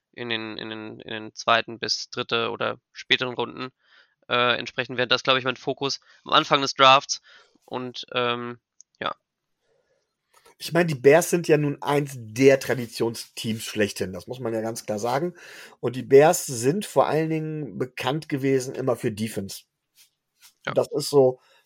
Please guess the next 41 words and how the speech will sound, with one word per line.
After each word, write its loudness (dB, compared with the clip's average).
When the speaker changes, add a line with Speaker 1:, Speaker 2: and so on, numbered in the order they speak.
Speaker 2:
traditionell. 4
Ähm, 2
würdest -4
du -4
eher 6
wieder 4
in -4
den -2
Bereich 0
zurückgehen, -2
dass 0
du -2
auch 2
Speaker 1:
Nee. -10
Speaker 2:
sagst, -2
Defense -6
counts, 0
oder 2
würdest -4
du -2
jetzt 4
sagen, 4
"Nee, 2
wir -2
sind -6
in -6
der -2
Passing -2
Offen-, 0
äh, 8
in 4
der, 2
in -8
der -6
Passing 4
League 0
und 0
in -4
der 0
Offense -4
League 0